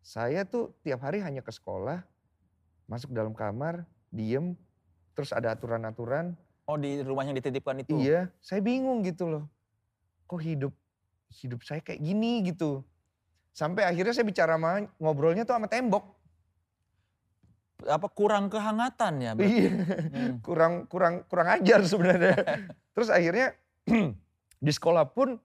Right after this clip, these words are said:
Speaker 1: jarang ada yang mau ngajak ngobrol.
Speaker 2: Karena?
Speaker 1: Saya diem orangnya. Karena in-, in-, insecure ya. Insecure ya, nggak
Speaker 2: Hmm.
Speaker 1: ngerasa, gue nggak merasa pantes gitu loh.
Speaker 2: Minder?
Speaker 1: Minder.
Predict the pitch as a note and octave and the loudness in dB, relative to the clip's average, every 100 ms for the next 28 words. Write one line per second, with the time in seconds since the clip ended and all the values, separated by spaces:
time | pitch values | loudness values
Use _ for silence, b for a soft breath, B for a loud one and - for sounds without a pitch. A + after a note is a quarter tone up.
0 | _ C#3+ G#3 A#3+ A3 G#3 G3 F3 F3+ A3+ | _ -4 -2 -2 -2 -2 -2 -4 -2 -2
1 | G#3+ A3+ A3 G#3 _ _ _ _ _ _ | 0 2 2 -2 _ _ _ _ _ _
2 | _ D3+ E3+ G#3+ E4+ _ _ _ - A3+ | _ -6 -4 -6 -10 _ _ _ -4 -2
3 | B3+ C4+ A3+ G#3+ A3+ G#3+ G#3 _ _ _ | 0 0 0 -2 -2 -4 -6 _ _ _
4 | _ _ _ _ F#3 G#3+ - _ _ _ | _ _ _ _ -4 -4 -6 _ _ _
5 | - D#3+ E3 _ _ F#3+ E3 - _ _ | -6 -4 -4 _ _ -6 -6 -8 _ _
6 | F3+ - - - C4+ F#3+ B2 B2 A2+ _ | -10 -10 -16 -12 -6 -6 -6 -14 -16 _
7 | _ _ D3+ D#3+ A3 _ F#3 D#3 C3 C#3 | _ _ -8 -6 -8 _ 0 2 2 0
8 | D3 D#3+ D3+ D#3 D3 D#3+ D#3+ - _ _ | -2 -2 2 2 2 2 2 -4 _ _
9 | _ _ _ _ _ _ - E3 G3 D#3+ | _ _ _ _ _ _ -6 -4 -4 -4
10 | D3 C#3+ D3 E3 A3 G#3 C#3+ B2 - C#3 | -6 -6 -8 -8 -8 -6 -8 -8 -4 -4
11 | C3 C3+ A#2 A2+ - _ _ F#3 F#3+ D#3+ | -2 -2 -2 -4 -8 _ _ 0 2 2
12 | D#3 A#2 G#2 - C#4+ A3+ E3+ C#3+ | 0 -2 -4 -2 2 4 4 2